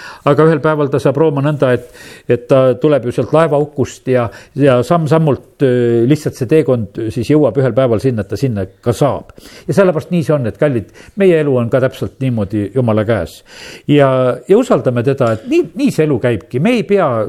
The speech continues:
palju ette teadma. Meil on vaja teada seda, mida me issand täna teeb ja, ja läheme seda teed mööda. Ja, ja meie plaan, eh, nii nagu me oleme sellel aastal mitu kordagi väljendanud, et see on Jeesus ja,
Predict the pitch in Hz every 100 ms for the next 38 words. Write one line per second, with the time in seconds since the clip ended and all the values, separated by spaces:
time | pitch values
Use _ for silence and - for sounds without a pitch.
0 | 113 120 101 - - _ _ _ _ 185
1 | 180 151 160 120 120 151 117 113 101 -
2 | - - 180 185 151 160 135 156 131 143
3 | 131 117 101 - - 135 120 127 - 107
4 | 139 127 110 120 101 107 98 - - 117
5 | 123 120 101 113 104 104 110 110 107 87
6 | 85 73 _ _ _ _ _ _ _ -
7 | - 123 131 127 113 - - - 175 196
8 | 180 180 165 101 - - - - 127 120
9 | 120 170 156 151 139 135 131 143 151 147
10 | 147 - 143 196 156 165 156 120 127 185
11 | 180 117 123 113 110 104 - - 185 127
12 | 185 151 117 - - - - - 135 131
13 | 127